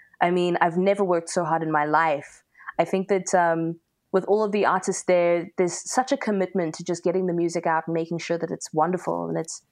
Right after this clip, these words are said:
soul stirring. And, you know, there's something really important to add to the, you know, massive waves of music that you do get out in the world, and to do the job properly and to make sure that people really understand what it is that these artists are trying to do.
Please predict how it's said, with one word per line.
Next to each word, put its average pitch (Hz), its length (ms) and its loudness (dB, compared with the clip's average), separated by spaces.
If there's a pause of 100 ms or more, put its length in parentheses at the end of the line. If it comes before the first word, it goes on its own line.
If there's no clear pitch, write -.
(440)
soul 185 360 2
stirring. 160 720 0
And, 160 200 -2
you 165 60 0
know, 156 100 0
there's 165 200 -2
something 170 540 0
really 165 300 2
important 170 720 -2
to 160 360 -2
add 160 340 2 (120)
to 160 120 -4
the, 156 300 -2 (560)
you 170 140 2
know, 156 300 0 (240)
massive 175 440 2
waves 170 300 2
of 165 100 -2
music 170 280 0
that 185 160 -4
you 190 60 0
do 196 220 -2
get 156 180 4
out 123 200 4
in 160 80 0
the 156 60 2
world, 156 320 2
and 165 160 -2
to 170 120 -12
do 185 180 0
the 175 80 0
job 165 280 0
properly 175 560 -2
and 165 140 -4
to 175 100 -4
make 170 200 -2
sure 175 180 0
that 170 140 0
people 180 280 -2
really 170 280 0
understand 165 560 -2
what 170 100 0
it 165 140 -4
is 165 380 -2 (380)
that 175 80 -6
these 170 140 -6
artists 165 340 0
are 156 60 -2
trying 165 260 -2
to 160 120 -10
do. 175 360 0